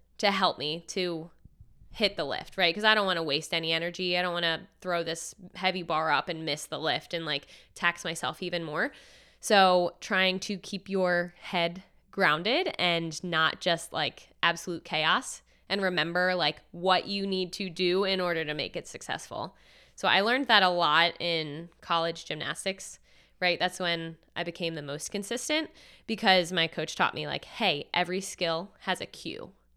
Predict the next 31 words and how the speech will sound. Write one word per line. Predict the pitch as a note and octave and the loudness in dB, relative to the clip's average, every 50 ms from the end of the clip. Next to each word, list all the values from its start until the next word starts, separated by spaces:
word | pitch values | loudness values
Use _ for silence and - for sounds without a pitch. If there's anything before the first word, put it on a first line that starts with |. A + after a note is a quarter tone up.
| _ _ _ - | _ _ _ -10
Like, | - F3 - - | -10 -10 -10 -8
you | F3+ F3+ F#3+ | -6 -6 -4
need | F#3+ F#3+ F#3+ F#3 F#3 | -2 -2 -2 -4 -4
to | - - E3 | -6 -10 -10
do | D#3 F#3 F3+ F3 E3 | -10 -8 -8 -6 -6
these | E3 F3 F#3 G3 F#3+ G3 | -6 -6 -6 -6 -6 -8
cues | - - A#3 A#3+ A3+ F#3 E3+ E3 F3+ F#3 - - - _ _ _ _ _ - | -8 -6 -4 -2 0 0 0 0 -4 -6 -10 -14 -18 _ _ _ _ _ -6
in | - G3 F#3 | -4 -2 0
order | F#3 F3 E3+ E3 E3+ | 0 0 0 0 -2
to | E3 - F3 | -2 -4 -6
make | E3 D3+ - - - D#3 | -6 -8 -10 -8 -6 -4
it | C3+ - - - - | -4 -4 -6 -8 -6
right." | D#3 D3+ - - - - _ _ _ - - - - _ _ | -4 -4 -4 -6 -10 -16 _ _ _ -20 -20 -20 -20 _ _
So | - - F#3+ E3+ | 0 4 6 6
I | C#3+ F3 | 6 4
try | F3 - G3 E3+ F3+ F3 | 4 2 0 0 0 0
to | F3+ F3 | 0 -2
do | E3+ - - F3+ E3+ | -4 -6 -6 -4 -4
the | D#3 D#3+ | -4 -6
same | - - D#3+ D3+ D3+ D#3 | -6 -6 -8 -8 -8 -10
thing | - - - - C#3 C3+ C#3+ D#3 D#3+ D#3+ - - _ _ _ _ _ _ _ _ _ | -10 -8 -6 -6 -6 -6 -6 -10 -10 -12 -16 -20 _ _ _ _ _ _ _ _ _
with | - F3 F3 D#3+ D#3 - - - - - - _ _ _ _ _ - | -6 -2 -2 -2 -2 -4 -8 -12 -14 -16 -20 _ _ _ _ _ 4
mostly | C4+ C#4 C4+ C4+ - C#4 B3+ G#3+ | 4 6 6 4 2 0 -2 -2
just, | A3 G#3 - | -2 -2 0
like, | - F3+ F3+ | 0 2 2
Olympic | F3 E3+ C#3+ D3 D3+ D3 C#3+ | 2 0 0 -2 -2 -4 -4
lifting. | D#3 D#3 D#3 - F3 F3+ F3+ | -4 -6 -4 -2 -2 0 0
Like, | G3 G#3 G3+ | 0 0 0
you | C4 A#3+ | 2 2
don't | A3+ F3+ - | 2 2 2
need, | F3+ E3+ E3 D#3+ E3 | 0 -2 -2 -2 -4